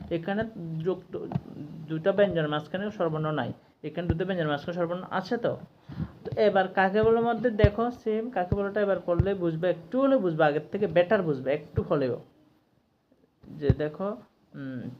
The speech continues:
এখানে দিয়েছি যে ধ্বনি পরিবর্তনের যে নিয়মে, বিশেষত উচ্চারণ সুবিধার জন্য, এতটুকু তো ক্লিয়ার। শব্দ লিখুন,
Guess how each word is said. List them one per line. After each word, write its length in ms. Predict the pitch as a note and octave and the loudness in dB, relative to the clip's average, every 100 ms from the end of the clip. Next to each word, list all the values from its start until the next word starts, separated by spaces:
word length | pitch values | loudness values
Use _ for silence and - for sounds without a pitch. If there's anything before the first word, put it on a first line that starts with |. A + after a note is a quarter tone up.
| - _ _ _ _ _ _ - - _ | -20 _ _ _ _ _ _ -20 -20 _
এখানে 280 | D#3 E3+ F#3 | -4 -2 -2
দিয়েছি 580 | F3+ D#3+ - - G3+ B3 - - D#3 | 2 2 2 0 0 -2 -8 -10 -10
যে 280 | C#3+ C#3+ E3+ F3 | -2 2 2 2
ধ্বনি 220 | E3+ F#3 | 0 -2
পরিবর্তনের 680 | F3+ F#3 F3 F3 F3 F3 E3 | 2 4 4 2 0 0 2
যে 180 | D#3+ F#3+ | 2 4
নিয়মে, 500 | G#3 F3+ D3 D#3 G3 | 4 2 2 2 0
বিশেষত 480 | F3 D#3+ F3+ F#3+ G3+ | -2 -4 -2 0 2
উচ্চারণ 360 | G3+ G3 D#3+ | 2 2 0
সুবিধার 380 | D#3+ D#3+ E3 E3 | 0 0 6 6
জন্য, 280 | E3 A#2+ A#2+ | 6 -4 -6
এতটুকু 320 | E3 E3+ A3 A3 | -4 -2 -2 -2
তো 100 | C4 | -2
ক্লিয়ার। 340 | - A3+ G#3+ | 0 0 0
শব্দ 440 | G#3+ - F#3 - | -2 -8 -8 -8
লিখুন, 440 | F#3+ F#3 E3+ F3 | -4 -2 -2 -2